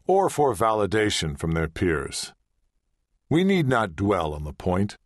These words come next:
for it is the hesitation of the many that creates the opportunity for the few. For those who do have the temperament, the profits will be validation enough. This book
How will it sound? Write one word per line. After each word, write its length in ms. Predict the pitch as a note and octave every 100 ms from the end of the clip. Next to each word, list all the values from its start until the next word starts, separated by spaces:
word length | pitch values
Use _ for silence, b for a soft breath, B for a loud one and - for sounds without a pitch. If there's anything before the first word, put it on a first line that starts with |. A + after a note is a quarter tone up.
| _ _ _ _ _
for 260 | - A#2+ D3
it 80 |
is 200 | C#3+ A#2+
the 120 | - F#2
hesitation 800 | B2 C#3+ D#3+ - F#3 F3+ - D#3+
of 140 | B2+
the 80 | A#2+
many 520 | A#2+ C#3+ D#3+ - - _ _ _ _
that 180 | - D#2+
creates 460 | - G#2 G#2 G#2 -
the 180 | G2
opportunity 800 | G2 - F#2+ - E3 A2+ D#2+ - _ -
for 200 | - D#2+
the 80 |
few. 440 | D#2 - G2 D#2 - _ _ _ _ _ _ _ -
For 120 | D3
those 320 | D3+ G#3 G3+
who 100 | D3+
do 220 | C#3+ F3
have 240 | D3+ C#3+ A#2+
the 80 | A#2
temperament, 680 | - A#2+ B2 A2+ D3 - _ _ _
the 80 | -
profits 580 | D#2+ C3 B2 C3 - G#2+
will 140 | G#2+
be 160 | G2+ F#2+
validation 680 | F#2 F#2 E2+ D#2+ D#2 F2+ E2+
enough. 420 | E2+ C#2 - - _ _ _ _ _ B B B
This 220 | - G#3+ -
book 400 | D#3 A2+ -